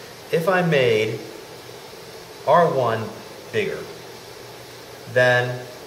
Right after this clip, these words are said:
the voltage at V N would, would drop.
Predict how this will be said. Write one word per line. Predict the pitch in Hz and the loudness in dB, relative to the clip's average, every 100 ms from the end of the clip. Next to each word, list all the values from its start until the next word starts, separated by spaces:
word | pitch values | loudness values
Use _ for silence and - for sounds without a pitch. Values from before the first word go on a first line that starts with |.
| - - | -16 -4
the | 117 | -4
voltage | - 135 147 110 95 92 - - - | 2 4 4 2 -2 -2 -8 -14 -2
at | 107 101 123 | 0 0 -4
V | 120 | -4
N | 113 101 | -2 -2
would, | 95 95 | -2 -2
would | 98 82 | -4 -4
drop. | 92 85 78 | -2 -2 -2